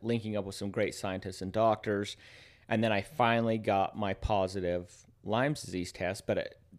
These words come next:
took finding some little hole in the wall place down in Palo Alto, California at the time, um, to actually get that. And then once I had that diagnosis,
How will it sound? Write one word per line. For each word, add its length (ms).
took 240
finding 380
some 320
little 220
hole 360
in 40
the 100
wall 300
place 420
down 280
in 100
Palo 380
Alto, 220
California 640
at 60
the 60
time, 400
um, 420
to 120
actually 360
get 280
that. 280
And 180
then 160
once 280
I 100
had 320
that 220
diagnosis, 800